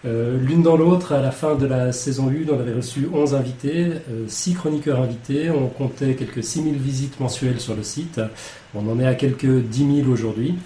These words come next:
Et nous avions produit, euh, cinquante heures de contenu versus, euh, quatre jours complets aujourd'hui.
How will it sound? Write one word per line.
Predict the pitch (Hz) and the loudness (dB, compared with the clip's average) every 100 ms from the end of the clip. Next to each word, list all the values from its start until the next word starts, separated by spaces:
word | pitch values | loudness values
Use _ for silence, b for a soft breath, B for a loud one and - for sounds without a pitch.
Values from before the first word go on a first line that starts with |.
| B B - | B B -2
Et | 123 | 2
nous | 127 | 6
avions | 135 135 131 | 6 6 4
produit, | 143 131 156 131 | 2 2 4 2
euh, | |
cinquante | - 160 160 151 - | 2 0 2 0 2
heures | 135 | 0
de | 123 | 2
contenu | 113 117 - 131 143 165 160 | 0 -4 0 2 4 4 0
versus, | 120 113 - - 160 - | -2 -6 -6 -8 -6 -4
euh, | 113 110 - | -4 -4 -2
quatre | 165 165 - 120 | -4 -2 0 0
jours | 110 127 135 - | 0 0 0 -2
complets | 143 113 117 123 135 139 | -4 -2 -2 -4 -4 -4
aujourd'hui. | 113 107 87 87 | -4 -4 -6 -12